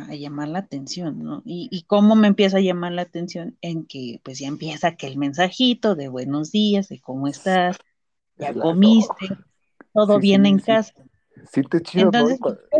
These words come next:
Speaker 2: siente
Speaker 1: yo estaba
Speaker 2: chido en ese
Speaker 1: pasando como
Speaker 2: momento.
Speaker 1: por, por un proceso de,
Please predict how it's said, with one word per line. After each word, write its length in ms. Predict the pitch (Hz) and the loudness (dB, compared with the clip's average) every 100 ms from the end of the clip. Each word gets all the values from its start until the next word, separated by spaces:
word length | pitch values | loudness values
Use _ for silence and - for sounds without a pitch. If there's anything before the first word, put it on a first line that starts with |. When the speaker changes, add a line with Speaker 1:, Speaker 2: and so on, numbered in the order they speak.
| - | -2
Speaker 2:
siente 140 | 330 254 | -10 -6
Speaker 1:
yo 80 | |
estaba 240 | 302 349 349 | 2 4 4
Speaker 2:
chido 20 | |
en 100 | 262 | 2
ese 140 | 240 254 | 0 -2
Speaker 1:
pasando 100 | 262 | -4
como 240 | 240 208 | -4 -6
Speaker 2:
momento. 100 | 170 | -6
Speaker 1:
por, 220 | 180 185 - _ _ _ _ _ _ _ | -8 -10 -12 _ _ _ _ _ _ _
por 200 | 226 226 | 2 4
un 140 | 226 226 | 2 2
proceso 500 | 254 240 220 226 214 | 0 0 -4 -4 -6
de, 460 | 165 135 131 - | -6 -6 -10 -18